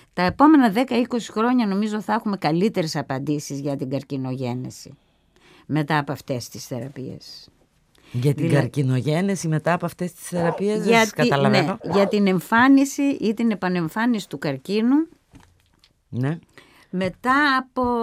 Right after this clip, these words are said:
Speaker 1: τις καινούργιες θεραπείες. Θα αλλάξει η φυσιογνωμία του καρκίνου.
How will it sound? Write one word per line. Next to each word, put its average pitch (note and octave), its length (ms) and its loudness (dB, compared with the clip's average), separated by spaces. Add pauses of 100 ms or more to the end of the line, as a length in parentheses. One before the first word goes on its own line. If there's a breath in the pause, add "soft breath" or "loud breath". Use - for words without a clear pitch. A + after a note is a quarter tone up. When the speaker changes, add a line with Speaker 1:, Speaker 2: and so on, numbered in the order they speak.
(280)
Speaker 1:
τις G3 180 -4
καινούργιες G#3+ 540 -2
θεραπείες. C#3+ 880 -10
Θα D3+ 440 -8
αλλάξει F3 560 -6
η F#3+ 100 -8
φυσιογνωμία D#3 800 -8
του - 100 -20
καρκίνου. D#3 640 -12